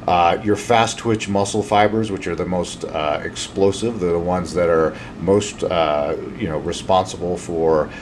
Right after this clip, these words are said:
um, you know, providing torque and muscle strength.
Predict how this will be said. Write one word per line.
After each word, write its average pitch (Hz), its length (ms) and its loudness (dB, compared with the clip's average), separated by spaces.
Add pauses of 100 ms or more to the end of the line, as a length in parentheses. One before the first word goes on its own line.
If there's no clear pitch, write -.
(280)
um, 71 800 0
you 87 100 -4
know, 71 160 -6
providing 87 560 2
torque - 420 2
and 87 140 -2
muscle 87 260 -6
strength. - 600 -4